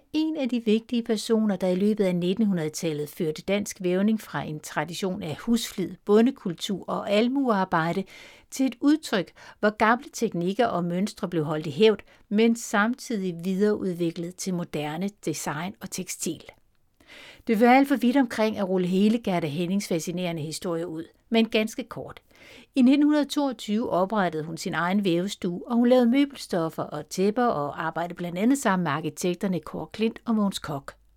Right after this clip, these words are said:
I nitten hundrede tredive blev hun leder af Kunsthåndværkerskolens væveskole i København. Og når man læser og hører om hendes arbejde, så går det igen, at ikke blot satte hun et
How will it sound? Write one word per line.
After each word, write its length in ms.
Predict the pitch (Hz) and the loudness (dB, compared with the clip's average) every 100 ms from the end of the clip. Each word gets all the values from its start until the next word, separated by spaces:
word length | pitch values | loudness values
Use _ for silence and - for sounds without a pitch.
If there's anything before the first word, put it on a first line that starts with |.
| _ _ - - - - 233 | _ _ -20 -20 -18 -18 -2
I 80 | 240 | 6
nitten 220 | 262 320 | 8 8
hundrede 220 | 320 320 294 | 6 4 2
tredive 420 | - 151 165 226 | 0 2 2 0
blev 160 | 226 | -2
hun 140 | 196 196 | 2 2
leder 300 | 180 180 208 | 2 0 0
af 200 | - 202 | -2 -6
Kunsthåndværkerskolens 1160 | 202 185 220 170 139 139 143 - 156 151 - | -6 -4 -4 -2 -2 -4 -8 -6 -6 -6 -6
væveskole 600 | 165 165 180 - 156 151 - | -4 -2 -4 -4 -4 -4 -6
i 100 | 165 | -8
København. 540 | - 151 131 147 143 _ _ _ _ _ - - - - | -6 -4 -4 -6 -6 _ _ _ _ _ -20 -20 -20 0
Og 100 | 240 | 6
når 100 | 269 | 8
man 160 | 269 254 | 8 8
læser 460 | 277 302 277 240 | 6 2 0 0
og 120 | 202 | 0
hører 240 | 185 190 214 | 2 2 2
om 100 | 240 | 2
hendes 220 | 208 - | -2 -4
arbejde, 640 | - 147 160 - - - - - | -8 -8 -8 -8 -10 -12 -16 -14
så 180 | - | -8
går 200 | 277 285 | 0 4
det 80 | 277 | 4
igen, 400 | 254 220 190 208 - - - - | 2 2 2 2 -2 -20 -20 -6
at 180 | 240 220 - | 0 0 0
ikke 280 | 269 277 294 | 2 2 0
blot 280 | 240 196 208 | 0 0 0
satte 380 | - - 202 208 | -4 -2 -2 -2
hun 120 | 226 214 | -6 -4
et 160 | 233 | -4